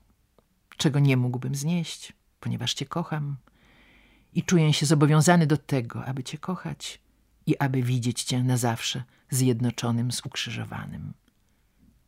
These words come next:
Amen. Pozdrów ode mnie wszystkich i każdego z osobna. Poleć mnie bardzo mile modlitwom naszego ojca Primicerio,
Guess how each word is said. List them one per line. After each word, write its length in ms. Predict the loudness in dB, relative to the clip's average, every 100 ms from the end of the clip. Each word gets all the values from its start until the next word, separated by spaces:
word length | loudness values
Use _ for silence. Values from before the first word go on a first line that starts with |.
| _ -4
Amen. 480 | -4 -4 -10 -14 -18 _ _ _ _ _ _ _ _ _ _ _ _ _ _ _ _ _ _ _ _ 2
Pozdrów 760 | 6 6 2 -2 -2 -8 -6
ode 240 | -2 0 2
mnie 200 | 2 0
wszystkich 840 | 0 -2 -2 -8 -10 -10 -10 -20 _ _ _
i 80 | -6
każdego 500 | -2 -2 0 -2 -2
z 160 | -6 -6
osobna. 680 | -8 -8 -10 -12 -12 -14 -18 _ _ _ _ _ _ _ _ _
Poleć 500 | 4 4 4 0 0
mnie 260 | 2 2 2
bardzo 340 | 2 2 2
mile 360 | 4 4 2 0 -6 _ _ _ -2
modlitwom 760 | 2 2 2 0 -6 -2 0
naszego 360 | 0 0 -2 -2
ojca 360 | -2 -2 -4 -4
Primicerio, 760 | -2 -2 -2 -6 -6 -6 -8